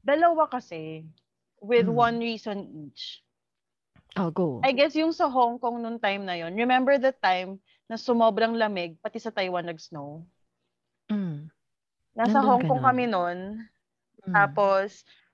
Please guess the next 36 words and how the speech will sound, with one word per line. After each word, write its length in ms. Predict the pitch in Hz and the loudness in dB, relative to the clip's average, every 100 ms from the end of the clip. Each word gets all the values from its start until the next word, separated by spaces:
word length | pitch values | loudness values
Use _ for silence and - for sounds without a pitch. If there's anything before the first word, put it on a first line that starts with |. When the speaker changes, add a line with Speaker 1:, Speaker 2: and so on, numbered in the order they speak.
| _ _ _ 277 | _ _ _ -4
Speaker 1:
hindi 160 | 277 | -2
namin 340 | 302 285 294 277 | 0 0 0 -2
na-expect 540 | 247 233 - 220 226 | -2 -6 -8 -8 -6
na 180 | 208 190 | -4 -4
magiging 640 | 196 208 208 214 202 190 196 _ _ | -6 -8 -8 -10 -12 -14 -20 _ _
negative 400 | 226 196 208 196 | -8 -6 -6 -8
one 540 | 165 170 156 156 165 202 _ | -8 -6 -4 -6 -14 -18 _
at 160 | 220 - | -18 -8
some 240 | 202 185 | -8 -8
point. 240 | - 170 180 | -8 -4 -4
Speaker 2:
Oo. 400 | 175 156 143 147 _ _ _ | -4 -6 -8 -12 _ _ _
Ang 120 | 214 | -6
sarap. 760 | 262 247 214 202 214 233 240 - | -4 0 2 2 2 2 0 0
Speaker 1:
Or 180 | 254 254 | 2 4
Speaker 2:
Mm. 40 | 254 | 4
Speaker 1:
magwa 280 | 247 220 226 | 4 4 4
one, 400 | 208 190 202 208 208 | 4 2 2 -6 -6
or 320 | 226 220 214 | -4 -4 -4
as 140 | 240 262 | -4 -2
in 140 | 240 | -4
single 320 | 247 226 226 208 | -4 -4 -4 -4
Speaker 2:
Mm. 60 | |
Speaker 1:
digit 280 | 196 185 185 | -6 -6 -12
siya. 180 | - 165 | -8 -8
Kasi 220 | 160 226 240 | -6 -4 -2
ang 160 | 240 | -2
tinignan 460 | 240 269 277 262 311 | -4 -4 -2 -2 0
namin 300 | 240 214 175 | 0 -2 -6
Speaker 2:
Mm. 40 | 202 | -6
Speaker 1:
the 40 | |
day 140 | 190 208 | -6 -8
before 400 | 226 233 208 202 | -8 -4 -4 -4
we 160 | 202 | -10
leave 320 | 180 175 165 | -12 -14 -14
the 80 | 175 | -18
Philippines, 800 | 185 165 160 147 139 156 - _ | -12 -10 -10 -14 -20 -20 -20 _